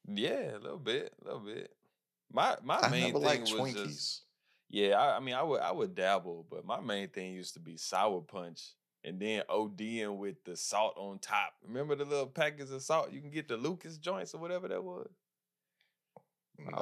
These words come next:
Speaker 2: Nah, I
Speaker 1: drunk.
Speaker 2: don't know that.
Speaker 1: You don't know the little, the little salt packs that you can get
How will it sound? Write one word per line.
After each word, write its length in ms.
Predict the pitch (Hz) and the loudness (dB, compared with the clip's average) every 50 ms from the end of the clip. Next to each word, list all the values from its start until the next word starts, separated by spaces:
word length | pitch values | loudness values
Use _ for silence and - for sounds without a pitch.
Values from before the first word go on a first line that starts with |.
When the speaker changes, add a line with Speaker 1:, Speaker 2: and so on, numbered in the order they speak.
| 73 73 | 0 0
Speaker 2:
Nah, 60 | 78 | 0
I 40 | 78 | 0
Speaker 1:
drunk. 200 | 78 76 73 78 | -2 -4 -6 -6
Speaker 2:
don't 120 | 80 80 78 | -8 -8 -8
know 180 | 78 80 80 | -6 -6 -6
that. 280 | 80 80 80 82 78 - - _ _ _ | -6 -8 -10 -10 -14 -16 -20 _ _ _
Speaker 1:
You 140 | - 107 143 | -4 0 2
don't 160 | 165 175 180 | 2 2 4
know 140 | 185 185 185 | 4 2 2
the 80 | 185 185 | 2 0
little, 260 | 185 185 185 180 156 | 0 2 2 2 0
the 140 | 139 160 160 | -2 -4 -4
little 160 | 175 180 170 | -4 -4 -4
salt 340 | - - - 180 180 180 - | -2 -2 -2 -2 -2 -4 -6
packs 360 | - 190 170 170 170 - 175 | -8 -8 -8 -8 -8 -10 -12
that 180 | 156 156 156 160 | -10 -10 -10 -10
you 60 | 180 | -12
can 180 | 165 - 165 160 | -12 -12 -12 -8
get 300 | 151 185 208 196 - | -6 -4 -2 -4 -4